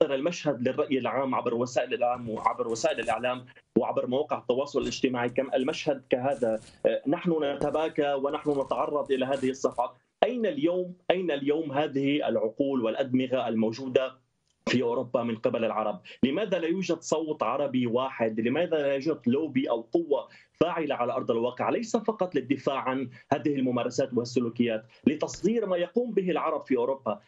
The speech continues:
اليوم المطلع ومن يقرأ الصحف ومن يقرأ المواقع الخاصة بالجاليات العربية في أوروبا يرى في اليوم مئات وآلاف الإنجازات التي، التي يسطرها العرب، لا أحد يسمع بها. لماذا؟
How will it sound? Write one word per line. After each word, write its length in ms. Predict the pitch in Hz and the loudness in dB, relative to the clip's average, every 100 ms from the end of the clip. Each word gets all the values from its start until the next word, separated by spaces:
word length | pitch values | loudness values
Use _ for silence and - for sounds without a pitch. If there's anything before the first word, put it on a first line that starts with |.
| _ - | _ 0
اليوم 340 | 135 190 214 | 2 0 0
المطلع 640 | 139 156 214 180 156 135 | -2 0 0 0 0 0
ومن 300 | 120 120 135 | 0 0 0
يقرأ 320 | 190 208 147 - | 0 0 -2 -2
الصحف 500 | 123 - 143 131 - | -4 -2 -2 0 0
ومن 220 | 117 135 | 0 0
يقرأ 300 | 170 147 139 | -2 -2 0
المواقع 480 | 120 123 139 131 110 | 2 2 0 0 -2
الخاصة 360 | - 139 - 120 | -2 -6 -4 -4
بالجاليات 460 | 110 113 123 131 | -2 0 0 0
العربية 400 | 117 113 117 123 | -2 -2 -2 -2
في 120 | 117 | -2
أوروبا 320 | 113 117 117 123 | -2 0 0 0
يرى 240 | 160 156 | 0 0
في 120 | - | 0
اليوم 340 | 123 143 160 151 - - 127 | 2 0 -2 -8 -20 2 2
مئات 380 | 147 165 - | 4 0 0
وآلاف 380 | 131 139 147 170 | 2 2 0 0
الإنجازات 640 | - 131 123 113 135 139 131 | 0 2 0 2 0 0 0
التي، 500 | 123 127 139 127 123 - - | 0 2 2 2 -2 -4 0
التي 240 | 127 135 135 | 0 0 0
يسطرها 520 | 131 123 147 131 123 | 0 -2 0 0 0
العرب، 320 | 101 113 101 | 0 -2 0
لا 140 | 143 | -2
أحد 240 | - 151 131 | 0 -2 -2
يسمع 300 | 139 127 110 | -2 0 0
بها. 300 | 123 110 95 | 0 0 -2
لماذا؟ 480 | 117 165 170 120 | 0 0 0 -2